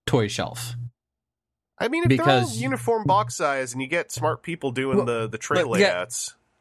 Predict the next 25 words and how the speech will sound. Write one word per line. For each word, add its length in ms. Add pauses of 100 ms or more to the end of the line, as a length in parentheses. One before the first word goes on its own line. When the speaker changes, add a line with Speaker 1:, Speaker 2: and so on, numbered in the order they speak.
(220)
Speaker 1:
But 340 (400)
it's, 720
it's 240
not 240
going 300
to 100
be, 260
though, 200
because 580
you're 120
going 300
to 120
have 560 (480)
the, 460
the 140
big 300
thing 260
that 140
fills 360
the 100
box 380
sitting 260
next 280
to 240
the 340